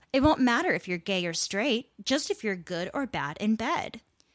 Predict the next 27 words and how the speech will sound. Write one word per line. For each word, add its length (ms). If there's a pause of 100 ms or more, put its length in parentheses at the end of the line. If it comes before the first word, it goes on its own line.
(360)
Now, 140
my 160
first 320
reaction 480
to 140
this 240
is 160
like, 340
"Wow, 680
what 400
a 140
progressive 840
quote 420
by 160
Samantha 880
that 140
was 160
most 320
likely 400
in 120
an 140
episode 460
from 140
the 100
early 240
two 180
thousands." 760